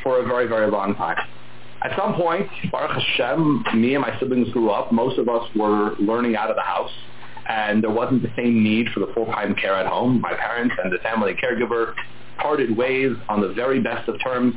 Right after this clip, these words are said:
Kimuvan, nobody knew anything at that point. And there were promises to stay in touch, and we'll see you around, the family simchas, et cetera, et cetera. And on the day that she drove away from our house the last time, I promised myself that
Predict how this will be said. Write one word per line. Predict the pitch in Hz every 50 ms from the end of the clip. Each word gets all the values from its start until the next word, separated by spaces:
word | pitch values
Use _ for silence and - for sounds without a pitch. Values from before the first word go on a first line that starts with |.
| -
Kimuvan, | - 101 101 120 127 123 127 123 123 113 95 87
nobody | 101 110 123 127 123 127 120 110
knew | 107 113 113 98
anything | 101 110 110 113 120 110
at | 110 -
that | - 113 107 - -
point. | 113 113 117 117 - - - - - - - - -
And | 95 95 92 90 90 87
there | 90 92
were | 95
promises | - 135 127 131 131 127 123 127 110 107
to | 101 -
stay | 107 98 95
in | 92 92
touch, | - 170 170 - - -
and | 107 101
we'll | 90 - - -
see | 104
you | 101 95
around, | 101 127 147 143 135 127 117
the | 101 -
family | - 101 98 104 98 95 90 - -
simchas, | 160 147 - 127 117 -
et | 101 -
cetera, | - 120 120 123 110 98 95
et | - -
cetera. | 98 98 98 110 131 - - - - - - - - - - -
And | 127 127 131 131 131 131 120
on | 135 143 143 143
the | 143
day | 139 139 156 170 175
that | 175 165 - -
she | 151
drove | 139 151 160 156 156
away | 160 160 160 160
from | - 143 139
our | 139
house | 139 143 143 135
the | 143
last | 131 131 131 123 123 -
time, | - 127 127 135 151 170 156 - - -
I | 113 110 110
promised | 117 143 147 156 151 135 -
myself | 117 113 113 - 107 110
that | - 104 101 -